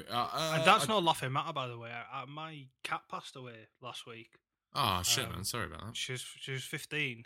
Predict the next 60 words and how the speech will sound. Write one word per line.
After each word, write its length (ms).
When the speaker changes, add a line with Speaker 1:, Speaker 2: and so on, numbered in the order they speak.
Speaker 2:
so 160
she, 160
uh, 80
we 120
got 140
her 60
when 320
we 100
were 100
nine, 400
and 100
it's, 220
it's 200
no 280
small 320
matter. 460
Um, 640
Speaker 1:
No, 100
Speaker 2:
losing 180
Speaker 1:
you, 60
you 100
know, 100
Speaker 2:
it. 80
Speaker 1:
you're 100
not 140
allowed 240
to. 180
You're 140
not 120
allowed 240
to 200
have 80
affection 480
for 100
anything, 340
mate. 100
Speaker 2:
No, 140
Speaker 1:
That's 100
Speaker 2:
but, 100
uh, 220
sort 220
of, 200
you 80
know, 140
uh, 240
we've 280
laughed 320
about 240
that 60
in 60
the 60
past, 340
and 100
sort 160
of 80
we've 180
done 180
it 80
in 80
a 140